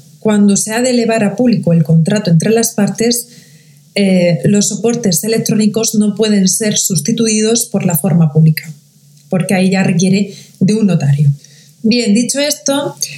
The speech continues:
sería conveniente, sería conveniente que leyeseis y estudiaseis el artículo veintitrés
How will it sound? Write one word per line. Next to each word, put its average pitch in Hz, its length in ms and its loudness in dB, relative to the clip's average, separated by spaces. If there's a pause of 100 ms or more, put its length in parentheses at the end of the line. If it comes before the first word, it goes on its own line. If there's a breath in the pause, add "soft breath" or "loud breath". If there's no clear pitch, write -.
(160 loud breath)
sería 240 380 -2
conveniente, 262 840 0
sería 208 360 -2
conveniente 240 600 0
que 226 120 0
leyeseis 220 760 0 (140)
y 196 140 0
estudiaseis 202 600 -2
el 214 120 0
artículo 202 360 -2
veintitrés 208 760 0